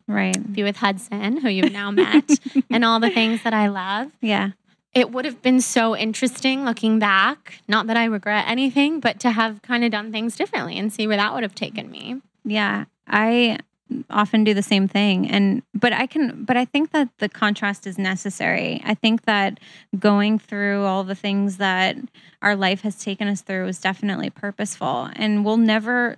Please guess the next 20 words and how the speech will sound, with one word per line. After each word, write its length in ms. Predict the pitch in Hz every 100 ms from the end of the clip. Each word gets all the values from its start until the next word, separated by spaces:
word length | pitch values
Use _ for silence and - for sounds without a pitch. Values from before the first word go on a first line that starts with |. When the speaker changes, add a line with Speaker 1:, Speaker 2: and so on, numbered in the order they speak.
| _
Speaker 1:
cease 500 | - - 226 233 -
to 160 | - 208
experience 640 | 185 - 208 208 202 190
that 200 | - -
contrast 600 | - 190 196 - - -
to 80 | -
what 160 | 190 -
we 140 | 123
want. 400 | - 117 - - - - _
There 140 | 208
will 80 | 202
always 480 | - 196 202 208 190
be 500 | 190 185 185 180 214 - _ - -
a 100 | 196
reference 720 | 185 185 - - - - - -
to 600 | 196 185 185 180 185 - - _ -
knowing 840 | 202 196 208 214 185 202 202 202
what 280 | 208 202 -
feels 340 | - 208 208
good 560 | - 262 208 208 240